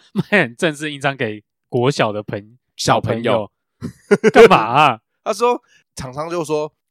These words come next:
Speaker 2: ，“哎，小朋友，你们今年几岁啦？”然后大家就回，“哦，九岁啊，
Speaker 1: 哎。
Speaker 2: 十岁这样子。”他说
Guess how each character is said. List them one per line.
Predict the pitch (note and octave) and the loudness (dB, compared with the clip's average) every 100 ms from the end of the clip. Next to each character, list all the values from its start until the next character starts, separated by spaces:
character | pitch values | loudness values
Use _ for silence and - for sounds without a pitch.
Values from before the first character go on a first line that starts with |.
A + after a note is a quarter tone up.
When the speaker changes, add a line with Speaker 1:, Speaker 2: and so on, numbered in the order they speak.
| - | -14
Speaker 2:
，“哎， | D#3+ | -12
小 | D3+ B2 | -6 -4
朋 | D#3+ | -2
友， | D#3+ C3+ | -2 -2
你 | |
们 | A2+ A2 | -6 -12
今 | C#3 | -18
年 | C#3 | -18
几 | A2 | -18
岁 | G2+ C#3+ B2+ | -10 -4 -2
啦？” | A2+ G#2+ | 0 -2
然 | G#2 | -2
后 | A#2+ | -6
大 | B2+ B2+ | -2 -2
家 | |
就 | B2 B2+ | -2 -4
回 | G#2+ | -4
，“哦， | C3 C#3 C3+ C3+ C3+ | -2 0 2 0 -2
九 | A2+ G#2+ | -4 -4
岁 | - D3 | 0 2
啊， | B2+ | 2
Speaker 1:
哎。 | C3 B2 | 0 -4
Speaker 2:
十 | A2 | -8
岁 | C3 A#2 | -8 -8
这 | G#2+ | -8
样 | G#2 G2+ | -10 -12
子。” | F#2+ E2 _ _ | -18 -20 _ _
他 | B2+ | -4
说 | D3 | -2